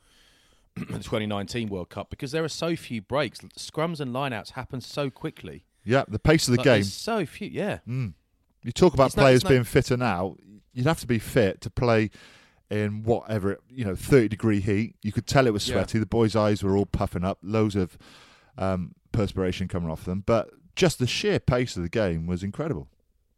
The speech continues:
Speaker 1: And, yeah, and the, the fact that,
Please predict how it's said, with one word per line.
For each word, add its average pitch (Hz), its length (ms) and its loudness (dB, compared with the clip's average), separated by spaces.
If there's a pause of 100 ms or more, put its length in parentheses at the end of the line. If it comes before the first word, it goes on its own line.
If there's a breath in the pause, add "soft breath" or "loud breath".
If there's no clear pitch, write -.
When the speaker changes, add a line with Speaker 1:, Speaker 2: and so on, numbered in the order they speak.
(500 soft breath)
Speaker 1:
And, 139 380 -6 (840)
yeah, 180 200 -2
and 139 320 -8
the, - 100 -14 (100)
the 143 60 -10
fact - 320 -10
that, 143 200 -6